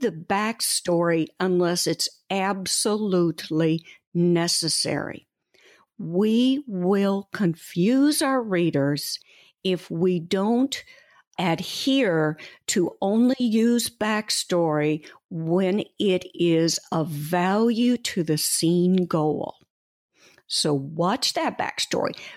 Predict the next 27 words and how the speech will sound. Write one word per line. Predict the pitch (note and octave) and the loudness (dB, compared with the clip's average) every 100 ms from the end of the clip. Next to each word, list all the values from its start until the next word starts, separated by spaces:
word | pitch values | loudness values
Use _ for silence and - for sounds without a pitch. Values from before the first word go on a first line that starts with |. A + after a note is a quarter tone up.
| A#3 | -6
Granted, | E3 F3 A3+ E4+ D#4 E3+ - - _ | -2 0 2 4 4 2 -4 -16 _
we | G#3 F3 C4+ | -2 0 2
writers | D4 G#3 B3+ A3+ D#3+ - | 2 2 0 0 0 2
need | F#3 A#3+ - | 2 2 0
to | - | 0
know | E3+ E3 E3 A#3+ A3 C#3+ - - _ _ | 2 4 4 2 0 -2 -8 -20 _ _
what | E3 A3 - | -2 -2 -4
brought | E3 E3 F3 G3+ A#3 - | -2 0 2 0 -4 -6
our | E3+ G3+ A3 | -2 -2 -2
characters | - G#3+ G3 F#3+ D#3+ - D#3 D#3 D3+ - - - _ | -4 -2 0 0 -2 0 2 2 0 -6 -20 -20 _
into | A3+ B3 B3+ A#3+ | 0 0 0 0
this | G3 F#3 E3+ | 0 0 0
story. | - - A3+ F#3+ - - - - - _ | -4 -2 0 0 -2 -10 -18 -20 -20 _
And | F3 - | 0 2
there | D#3+ - _ | -2 -4 _
are | F#3 E3+ | -2 -2
beautiful | E3 G3 C4+ D4+ D4+ A3 | 0 2 2 0 -2 -4
places | - - A3+ A#3+ A3+ E3+ - | -4 -2 -2 0 -2 -2 -4
to | - | -4
use | E3+ G#3 C#4 C#4 | -2 2 2 0
that | - F3 - | -2 -4 -4
backstory, | F3 D#3+ D#3+ - - E3+ D#3+ C#3+ D#3+ - - - - | -4 -2 -2 -4 0 0 2 0 -4 -12 -20 -20 -10
but | D#3+ E3+ - | -6 -6 -4
just | - A3 - | -2 -2 0
as | B3+ A3+ | -2 0
an | G#3+ | 0
im-, | F#3 F3+ | 0 -2